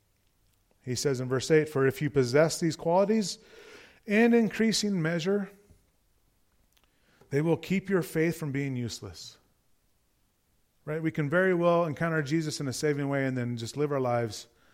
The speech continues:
as a bump on the log and not living our lives for the glory of God. And we have squandered a great opportunity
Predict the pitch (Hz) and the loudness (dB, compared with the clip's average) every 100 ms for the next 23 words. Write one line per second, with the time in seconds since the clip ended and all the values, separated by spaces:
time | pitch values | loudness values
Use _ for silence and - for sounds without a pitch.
0 | _ - 117 113 135 131 131 120 110 110 | _ -8 -6 -4 -4 -4 -4 -4 -4 -4
1 | 110 113 123 135 123 127 120 117 - 117 | -6 -6 -6 -8 -8 -6 -4 -6 -8 -10
2 | 110 117 110 107 107 104 - - - _ | -8 -6 -6 -6 -8 -8 -12 -20 -20 _
3 | - 113 117 123 107 - - 135 120 107 | -12 -8 -4 -4 -6 -10 -12 -8 -6 -6
4 | 95 87 - _ _ _ _ _ _ _ | -8 -12 -20 _ _ _ _ _ _ _
5 | _ _ _ _ _ _ 117 135 135 120 | _ _ _ _ _ _ -14 -8 -4 -4
6 | 113 113 - 127 117 101 95 | -6 -8 -12 -10 -8 -8 -12